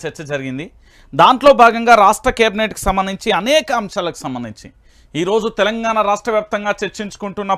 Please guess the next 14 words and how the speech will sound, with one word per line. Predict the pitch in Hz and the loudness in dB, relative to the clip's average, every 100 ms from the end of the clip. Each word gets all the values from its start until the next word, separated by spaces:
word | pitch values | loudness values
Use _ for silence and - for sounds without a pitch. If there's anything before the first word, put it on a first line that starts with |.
| 202 | 0
పలు | 226 262 226 | 0 0 -2
అంశాలకు | 208 202 190 - | -2 -4 -4 -6
సంబంధించి | 180 180 175 - | -6 -6 -8 -4
కూడా | 175 131 _ _ - 170 | -2 -2 _ _ -8 -2
ఈరోజు | 196 185 196 | -2 -2 -6
నేను | 185 175 | -6 -6
చర్చలోకి | - 202 190 - | -4 -4 -4 -6
తీసుకోబోతున్నా. | 175 - 165 170 170 165 214 _ _ _ _ _ | -8 -6 -6 -4 -4 -6 -8 _ _ _ _ _
చాలా | 214 269 277 | 0 2 2
మట్టికి | 247 196 202 143 | 0 -4 -8 -8
కూడా | 107 92 _ _ 123 131 | -10 -12 _ _ -6 2
రాష్ట్ర | 180 240 277 254 | 2 2 0 0
వ్యాప్తంగా | 247 - 233 233 226 | -2 -4 -2 0 0
జరుగుతున్న | 233 226 226 220 | -2 -2 -4 -6